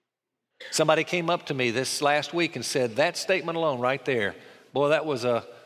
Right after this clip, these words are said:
that was an aha to me. I never thought of it that way. I thought you go to church and you attend and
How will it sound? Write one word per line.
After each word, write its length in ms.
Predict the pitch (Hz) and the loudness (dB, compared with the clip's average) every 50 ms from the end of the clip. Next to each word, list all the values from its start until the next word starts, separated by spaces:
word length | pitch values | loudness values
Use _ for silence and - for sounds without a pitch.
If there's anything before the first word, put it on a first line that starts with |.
| - - _ - | -20 -12 _ -2
that 160 | - 131 143 | -2 0 0
was 140 | 151 123 123 | 0 -2 0
an 80 | 135 | 0
aha 580 | 135 147 156 156 147 - - 180 175 165 160 151 | 2 2 2 2 0 0 0 2 4 4 4 4
to 120 | 127 120 | 2 0
me. 220 | 110 107 101 92 90 | 0 -2 -2 -2 -2
I 80 | 95 | -2
never 300 | 104 110 123 139 147 170 | 0 0 0 0 0 -2
thought 320 | 147 - - 156 160 170 160 | -4 0 0 0 2 0 0
of 80 | 120 | -2
it 100 | 120 - | -4 -4
that 220 | - 110 95 92 98 | -4 -4 -6 -6 -10
way. 240 | 98 90 80 78 - - - - - _ _ _ _ _ - | -12 -12 -12 -14 -18 -20 -20 -20 -20 _ _ _ _ _ -2
I 100 | 143 147 | -2 0
thought 220 | 151 151 147 143 | 2 2 0 0
you 120 | 135 139 131 | 0 0 0
go 140 | 156 175 180 | 2 2 0
to 80 | 175 | 0
church 400 | 151 - - 208 220 226 220 - | 0 2 2 4 2 2 0 -2
and 60 | - 127 | -4 -2
you 60 | 123 | -2
attend 380 | - - - 208 220 226 214 | -2 -2 -2 0 0 0 0
and 180 | 160 123 120 110 | -2 -4 -6 -8